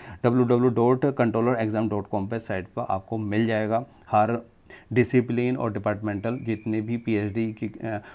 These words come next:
उसमें एलिजिबिलिटी के, अ, सीट्स भी मिल जाती हैं कि, अ, इस आपके,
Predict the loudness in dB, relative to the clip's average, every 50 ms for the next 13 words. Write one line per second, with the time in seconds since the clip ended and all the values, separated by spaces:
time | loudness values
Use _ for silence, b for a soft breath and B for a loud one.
0 | B B -6 -2 0 0 0 0 0 0 0 2 2 2 2 2 0 -2 -2 0
1 | 0 0 0 -2 -2 -2 -4 -4 -2 0 2 2 2 4 2 2 2 2 2 2
2 | 2 0 0 -2 -2 -4 -4 -2 -4 -4 -4 -2 -2 -2 -2 -2 -6 B B B
3 | B B 0 0 0 0 0 0 0 0 0 0 -2 -2 -2 -6 _